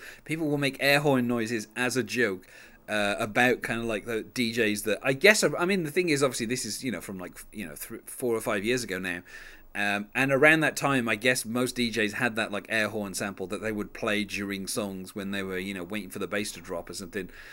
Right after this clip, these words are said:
And so I guess, like, it feels like something that is kind of of that time. But at the same time, due to the fact that for me, personally, those air horns have changed from something kind of, like,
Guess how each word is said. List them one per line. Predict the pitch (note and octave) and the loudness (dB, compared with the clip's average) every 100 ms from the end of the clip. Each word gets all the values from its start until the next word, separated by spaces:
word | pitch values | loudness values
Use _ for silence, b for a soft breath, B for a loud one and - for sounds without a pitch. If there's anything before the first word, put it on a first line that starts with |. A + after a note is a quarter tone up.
| B B | B B
And | A2+ A#2+ A#2 G#2+ - | -2 0 -2 -6 -10
so | - C3 A2+ G#2+ | -4 -2 0 -2
I | G#2+ | -2
guess, | A2+ C#3+ C#3 - - A#2+ | 4 6 4 -2 -8 -2
like, | A#2+ G#2+ | -2 0
it | B2 | -4
feels | A#2+ C3+ C#3 C3 | 2 4 6 4
like | B2 | 0
something | C#3 B2+ A#2+ | -2 -2 -2
that | A2+ | -2
is | A2+ A2+ G2+ | -2 -4 -4
kind | - B2 | -6 -4
of | A2+ | -2
of | A#2 A2+ | -2 0
that | A2+ - | -2 -2
time. | C#3+ C#3+ F3 - B B | 0 0 0 -6 B B
But | - B2+ | -2 -2
at | B2+ | 0
the | B2+ | 4
same | E3 E3+ | 6 4
time, | D#3+ D3+ B2+ | 4 4 4
due | A#2+ C3+ | 0 -2
to | C3+ | -2
the | B2 | -2
fact | B2+ B2 | 2 2
that | A2 | 2
for | G#2+ | -4
me, | A2+ C#3 C#3 A#2+ | 0 2 2 2
personally, | - C#3 C3+ B2+ A2 | 2 2 2 0 -2
those | G#2+ G#2+ | 0 0
air | A2+ A2 | 2 0
horns | A2+ A2 G2+ | 0 -6 -6
have | G2+ - | -8 -8
changed | - A#2 A2 - | -4 -2 -2 -6
from | G#2+ | -4
something | A#2+ G#2+ A2 G#2 | -4 -2 -2 -2
kind | A2+ G#2 | -2 -4
of, | G2 | -4
like, | G2 F#2 | -4 -6